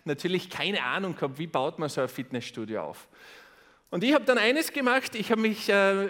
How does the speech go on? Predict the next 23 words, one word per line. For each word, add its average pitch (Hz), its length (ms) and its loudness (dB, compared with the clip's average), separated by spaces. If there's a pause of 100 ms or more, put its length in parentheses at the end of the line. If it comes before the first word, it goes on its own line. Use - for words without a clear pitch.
(120)
hab 202 140 2
mir 214 140 2
überlegt, 185 440 2
okay, 208 220 -2
was 208 140 -2
sind 269 180 0
gerade 208 340 2
die 208 160 -8
Trends 185 760 0
am 135 180 -2
Fitnessmarkt? 127 800 -2
Was 208 220 0
ist - 180 -8
gerade 185 360 0
so 185 160 -4
der 156 140 0
heiße 165 340 -6
Scheiß, 156 460 -2
worüber 160 420 -2
rede-, 143 280 0
wird 147 220 -4
gerade 131 320 0
geredet? 135 520 -2